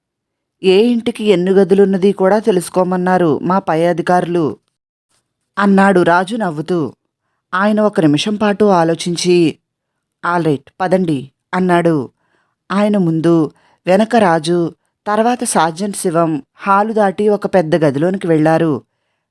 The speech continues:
డైనింగ్ టేబుల్, కుర్చీలు, రిఫ్రిజిరేటరు, అది వంట ఇల్లు. ఎడంవైపు కొట్టుగది, దాని వెనకాల నీళ్ల గది, వసారా. ఒక్కొక్క గది చూసుకుంటూ రాజు కాగితం మీద రాసుకుంటున్నాడు.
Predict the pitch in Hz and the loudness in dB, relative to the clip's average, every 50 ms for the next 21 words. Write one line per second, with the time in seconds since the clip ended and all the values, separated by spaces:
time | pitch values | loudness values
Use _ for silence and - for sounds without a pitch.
0 | _ 151 156 175 175 170 170 170 170 156 175 170 160 156 160 170 175 170 170 170 | _ -2 0 0 2 0 0 -2 -4 -2 -2 -2 -2 -2 0 0 0 -2 -2 -4
1 | - 170 151 - - - 175 170 165 165 170 170 170 170 170 _ _ _ _ _ | -6 -6 -6 -6 -2 0 2 2 4 4 2 2 2 0 -2 _ _ _ _ _
2 | _ _ _ _ _ _ 196 208 202 220 208 208 190 165 175 185 190 185 151 - | _ _ _ _ _ _ 2 2 2 4 2 2 2 2 2 2 2 2 0 0
3 | 170 180 185 185 185 190 180 - _ _ _ _ _ _ _ _ - 202 175 208 | 2 4 4 6 4 2 0 -6 _ _ _ _ _ _ _ _ -6 -2 0 0
4 | 226 214 196 160 156 156 185 180 180 170 170 170 160 135 104 - - _ _ _ | 2 2 0 0 0 0 0 0 0 2 2 2 2 2 0 -2 -8 _ _ _
5 | _ _ _ _ _ _ _ 165 185 196 208 226 220 233 226 214 220 233 - 196 | _ _ _ _ _ _ _ 0 2 2 2 2 2 0 0 0 -2 -2 -2 -2
6 | 165 160 185 170 180 180 156 175 165 139 101 - _ _ _ _ _ _ _ - | 0 0 0 0 0 2 2 2 0 0 -2 -6 _ _ _ _ _ _ _ -4
7 | 151 214 233 233 233 190 165 147 160 160 220 220 226 240 220 196 175 165 170 175 | -2 0 0 0 0 -2 -2 -2 -2 0 0 2 2 2 0 0 0 0 0 0
8 | 175 175 175 151 165 151 127 - - _ _ _ _ - 160 170 160 - 185 180 | 0 0 0 2 0 0 0 -2 -6 _ _ _ _ -4 -4 -4 -2 0 0 2
9 | 175 180 175 151 123 - _ _ _ _ _ _ _ _ _ _ _ 175 180 180 | 2 2 2 0 -2 -4 _ _ _ _ _ _ _ _ _ _ _ -6 -6 -4
10 | - 254 254 254 - 233 214 240 220 220 233 220 - 196 175 170 - - 208 202 | -2 -2 -4 -2 -2 0 2 2 2 2 0 -2 0 0 0 0 0 0 0 0
11 | 190 190 208 202 202 202 202 185 175 165 185 190 196 220 - 202 170 151 156 180 | 2 4 4 6 6 6 6 6 4 2 0 -2 -4 -6 -2 0 0 0 -2 -4
12 | 156 196 175 185 196 196 226 220 196 175 - - - 180 165 170 160 170 175 180 | -6 -8 -6 -4 -4 -2 -2 -2 -4 -4 -6 -10 -12 -10 -8 -6 -4 -2 0 0
13 | 175 170 175 165 139 113 - | 2 2 2 0 0 -2 -6